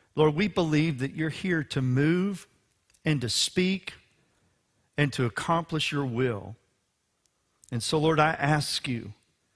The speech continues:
I ask you for demonstrations of your Spirit's power that will break off of us anything that's not of your kingdom and will accomplish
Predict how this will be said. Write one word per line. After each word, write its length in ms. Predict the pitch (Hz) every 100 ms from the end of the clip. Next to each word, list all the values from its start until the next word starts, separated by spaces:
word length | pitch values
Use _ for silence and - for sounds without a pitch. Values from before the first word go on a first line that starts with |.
| _ _ _ _ _
I 140 | - 147
ask 420 | 151 160 - -
you 140 | 131
for 160 | 113 123
demonstrations 920 | 107 170 180 170 - 160 151 - 135
of 160 | - 127
your 140 | 127
Spirit's 640 | 120 - - 180 175 - -
power 760 | - - 151 131 120 113 - - _ _ _ _ _ _ _ _ _
that 160 | 156 156
will 140 | 151
break 440 | 120 156 185 175 -
off 280 | 156 165
of 180 | 170 156
us 640 | 165 147 120 120 - - - _ _ _ -
anything 600 | 190 202 156 - 131 127
that's 200 | 123 -
not 220 | 143 143
of 60 | 120
your 100 | 120
kingdom 560 | - 185 160 123 127
and 200 | - 170
will 140 | 165 147
accomplish 680 | - - 214 208 151 127